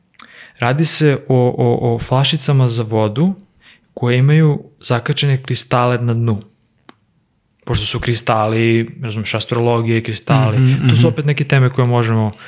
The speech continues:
Speaker 1: zašto se ljudi toliko lože na astrologiju u posljednje vreme. Ovaj, kristali su, svi kupuju tamo kristale, znači svuda, su, sva-, svačija kuća ima, to su trendovi sad, kao kristali ti
Speaker 2: Mhm,
Speaker 1: rade
Speaker 2: mhm.
Speaker 1: nešto,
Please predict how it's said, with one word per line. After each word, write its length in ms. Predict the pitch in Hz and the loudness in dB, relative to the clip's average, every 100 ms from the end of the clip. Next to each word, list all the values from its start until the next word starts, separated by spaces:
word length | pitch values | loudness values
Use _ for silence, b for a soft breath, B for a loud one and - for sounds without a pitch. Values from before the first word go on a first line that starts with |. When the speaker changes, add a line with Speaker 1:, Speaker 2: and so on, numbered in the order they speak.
| B B - | B B -4
Speaker 1:
zašto 340 | 120 110 123 | -2 -2 -6
se 160 | - 117 | -4 -2
ljudi 280 | 110 113 107 | 0 -2 -2
toliko 320 | 113 107 110 | -4 -4 -2
lože 180 | 104 107 | -2 -2
na 80 | |
astrologiju 440 | 104 - 110 107 104 | -4 -6 -6 -4 -6
u 60 | |
posljednje 260 | 104 117 117 | -10 -10 -4
vreme. 160 | 120 156 B B B B - | -2 -2 B B B B -2
Ovaj, 400 | 127 127 135 131 - - - - _ _ _ _ _ _ _ - - | 0 2 2 2 -2 -14 -20 -20 _ _ _ _ _ _ _ -20 -12
kristali 480 | - 120 - 123 135 | -8 -6 -2 0 0
su, 160 | 139 139 | -2 -4
svi 180 | - 170 | -2 0
kupuju 300 | 165 151 147 | 0 0 -2
tamo 220 | 135 123 | -4 -6
kristale, 500 | - 135 - 117 104 | -10 -10 -4 -2 -2
znači 220 | 107 110 | -4 -4
svuda, 360 | - 151 147 127 | -2 0 0 -2
su, 200 | - 131 | -6 -4
sva-, 240 | 147 143 | -2 0
svačija 360 | 131 151 147 147 | 0 0 0 -2
kuća 340 | 143 131 135 | -2 -2 2
ima, 180 | 127 117 B B | 2 0 B B
to 120 | - 120 | -8 -4
su 140 | 131 | -2
trendovi 420 | 131 127 123 104 | 2 4 4 2
sad, 180 | 98 - | -4 -6
kao 120 | 113 | -6
kristali 420 | 110 120 117 117 | 0 2 4 4
ti 60 | 117 | 4
Speaker 2:
Mhm, 100 | 110 | 4
Speaker 1:
rade 240 | 113 110 107 | 2 2 0
Speaker 2:
mhm. 80 | |
Speaker 1:
nešto, 360 | 101 101 - 185 | -2 -4 -2 -4